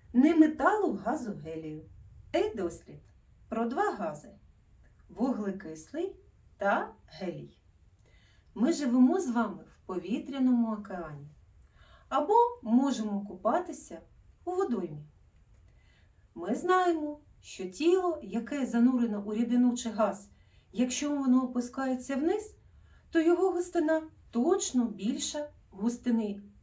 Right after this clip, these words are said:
цього газу чи рідини. А якщо піднімається вгору,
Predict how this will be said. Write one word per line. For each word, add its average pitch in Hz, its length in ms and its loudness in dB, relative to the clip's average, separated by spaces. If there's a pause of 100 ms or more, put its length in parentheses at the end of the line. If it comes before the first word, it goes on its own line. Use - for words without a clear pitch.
цього 262 360 -2
газу 330 440 0 (300)
чи 403 220 -2
рідини. 185 480 -4 (760)
А 214 80 -2
якщо 262 360 0
піднімається 294 800 0
вгору, 302 480 0